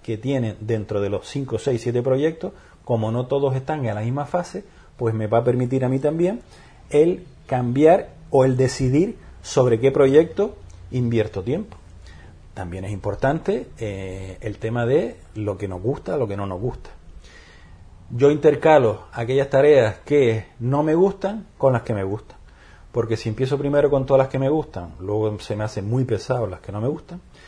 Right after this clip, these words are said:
Y si lo hago al revés, si empiezo con las que no me gustan, cuando llevo yo un par de horas trabajando, pues al final estoy aburrido ya, no sé qué. Y entonces es importante que las tareas que vayamos haciendo y que vayamos tachando en nuestra libretita,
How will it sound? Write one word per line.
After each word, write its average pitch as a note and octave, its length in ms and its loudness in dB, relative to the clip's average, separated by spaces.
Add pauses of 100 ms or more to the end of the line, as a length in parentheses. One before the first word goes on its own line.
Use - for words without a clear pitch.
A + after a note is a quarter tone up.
(180)
Y G2+ 140 -10
si - 100 -16
lo F2+ 80 -6
hago F#2+ 120 -4
al G2 80 -6
revés, A#2 340 -2
si - 100 -14
empiezo F#2 320 -12
con G2 100 -10
las F#2+ 200 -12
que G#2 100 -12
no G2+ 100 -8
me G#2 100 -6
gustan, C#3+ 360 -8 (380)
cuando F#2 240 -8
llevo F2+ 240 -8
yo F#2 100 -10
un F#2 60 -12
par F#2 180 -10
de F#2 80 -8
horas F#2 160 -8
trabajando, G#2+ 540 -8
pues G2 160 -8
al F2 80 -12
final F#2+ 400 -10
estoy A2+ 260 -6
aburrido A2+ 480 2
ya, B2+ 240 4
no B2+ 140 -8
sé F#2 120 -8
qué. E2 120 -14 (120)
Y A2 60 -10
entonces A2 320 -4
es C3+ 60 0
importante D3 720 0 (440)
que C3 140 4
las A2 160 2
tareas A#2+ 300 4
que A#2+ 100 -2
vayamos A2 380 2
haciendo C3+ 380 0
y F#2+ 80 0
que G2 100 -4
vayamos G#2+ 400 -2
tachando A2+ 600 -2
en G2+ 60 -6
nuestra B2+ 240 -2
libretita, E3+ 600 -2